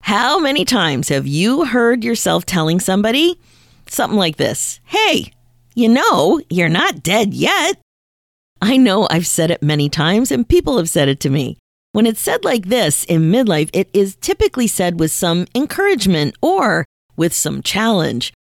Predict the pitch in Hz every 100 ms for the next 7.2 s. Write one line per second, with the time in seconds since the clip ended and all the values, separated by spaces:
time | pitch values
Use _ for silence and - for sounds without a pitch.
0 | - 247 247 285 302 277 240 214 170 165
1 | 160 156 135 135 131 143 143 117 139 -
2 | - 440 - - - - - - - -
3 | 359 - 226 226 233 427 403 175 120 202
4 | 262 185 190 220 254 247 214 - 262 349
5 | 349 349 403 453 330 247 - 302 359 349
6 | - 294 370 392 214 - 330 403 440 381
7 | 165 123